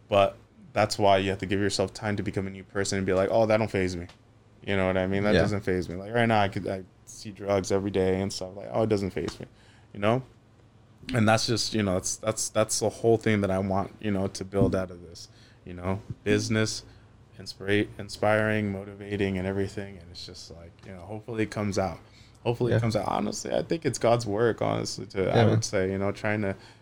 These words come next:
Speaker 1: trying to get people to get off drugs and everything and, you know, just
Speaker 2: Mm-hmm.
Speaker 1: do something better for themselves, you know? I mean, I mean, like I said, you know, now I'm trying, like, I was just a delivery driver, got off drugs. Now I'm trying to freaking build a business and stuff.
Speaker 2: Mm-hmm.
Speaker 1: Now I have a storage with fridges, you know, in it and stuff from there.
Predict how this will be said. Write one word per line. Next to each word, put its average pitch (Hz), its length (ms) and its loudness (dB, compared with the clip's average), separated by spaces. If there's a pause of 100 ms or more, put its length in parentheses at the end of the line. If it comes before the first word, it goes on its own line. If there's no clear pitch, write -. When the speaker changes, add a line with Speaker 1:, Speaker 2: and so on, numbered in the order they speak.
(140)
Speaker 1:
trying 110 140 -2
to 110 40 0
get 101 220 0
people 107 320 -8
to 92 80 -16
get 101 160 -4
off 101 180 -2
drugs 101 440 -14
and 95 100 -14
everything 101 760 -14
and, 85 40 -16 (100)
you 92 60 -14
know, 92 140 -14 (100)
just 92 240 -12
Speaker 2:
Mm-hmm. 101 80 -6
Speaker 1:
do 98 60 -10
something 92 380 -18 (120)
better 101 240 -14
for 98 140 -20
themselves, 101 520 -14
you 104 60 -10
know? 117 60 -6 (440)
I 127 80 6
mean, 131 240 8 (480)
I 110 100 2
mean, 120 180 4
like 117 160 6
I 123 60 6
said, 156 300 4
you 127 120 2
know, 120 260 6
now 113 300 6
I'm 135 80 2
trying, 139 260 4
like, 113 240 2
I 101 80 4
was 113 120 2
just 123 120 -2
a 120 80 4
delivery 120 380 6
driver, 110 400 4
got 113 200 6
off 120 140 4
drugs. 113 220 4
Now 98 160 6
I'm 120 100 4
trying 120 240 4
to 113 80 4
freaking 110 480 2
build 107 180 4
a 104 60 4
business 107 440 0
and 123 100 -12
stuff. 120 220 0
Speaker 2:
Mm-hmm. 113 80 -2
Speaker 1:
Now 104 120 0
I 110 60 4
have 110 180 2
a 104 60 -2
storage 117 420 -2
with - 160 -6
fridges, 110 500 0
you - 60 -10
know, 110 220 0
in 110 180 0
it 110 220 2
and 107 120 -2
stuff 107 220 -2
from 98 200 -8
there. 107 260 4